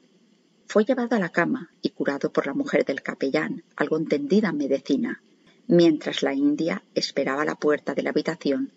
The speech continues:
por si se necesitaba su ayuda. Al capellán le dijo después que aquel era el hombre con quien había soñado para casarse.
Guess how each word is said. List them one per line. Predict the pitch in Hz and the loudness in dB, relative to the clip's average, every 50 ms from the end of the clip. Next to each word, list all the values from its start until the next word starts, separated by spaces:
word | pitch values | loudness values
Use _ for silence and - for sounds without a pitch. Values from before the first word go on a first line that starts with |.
| _ _ _ _ _ | _ _ _ _ _
por | - 165 160 160 | 2 2 2 2
si | - - 156 | 0 -6 -6
se | - - - | -6 -2 -2
necesitaba | 151 143 - - 147 - - 143 - 151 147 139 135 | -2 -2 -2 -6 -8 -4 -4 -2 -2 -4 -6 -6 -6
su | - - 131 | -6 -4 -4
ayuda. | 135 123 131 131 127 - - - - _ _ _ _ _ _ _ _ _ _ _ _ _ _ _ _ - | -4 -4 -6 -8 -8 -10 -16 -18 -20 _ _ _ _ _ _ _ _ _ _ _ _ _ _ _ _ -2
Al | - 180 | -2 0
capellán | - 180 180 - 175 180 175 180 | 0 0 0 0 2 2 2 4
le | 196 202 | 4 4
dijo | 208 208 - - 185 | 4 2 2 2 0
después | 190 185 - - - 165 170 - - | 0 0 -2 -2 -2 -2 0 -2 -2
que | - 160 | -4 -4
aquel | - - 165 165 165 170 - | -2 0 0 0 0 0 2
era | - 175 170 165 | 2 2 2 2
el | 165 | 0
hombre | 170 190 214 196 175 160 | 2 4 4 4 2 0
con | - 160 156 | 0 0 0
quien | 151 - 147 143 | 0 0 -2 -2
había | 147 143 147 151 147 | 0 0 0 -2 -2
soñado | - - 139 139 139 135 135 139 | -2 0 0 0 0 0 -2 -2
para | - 139 - 131 | -4 -4 -10 -10
casarse. | - 151 - - - 131 - - - - - - | -10 -8 -4 -2 -4 -4 -4 -8 -12 -12 -12 -14